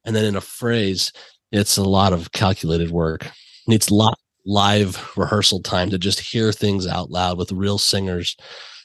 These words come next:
'cause it's always different in your head than it is in person.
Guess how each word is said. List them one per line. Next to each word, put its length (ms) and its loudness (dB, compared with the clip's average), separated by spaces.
'cause 120 2
it's 60 2
always 220 6
different 340 -2
in 80 -4
your 140 -4
head 280 0
than 140 0
it 100 -2
is 200 -2
in 140 -4
person. 480 -2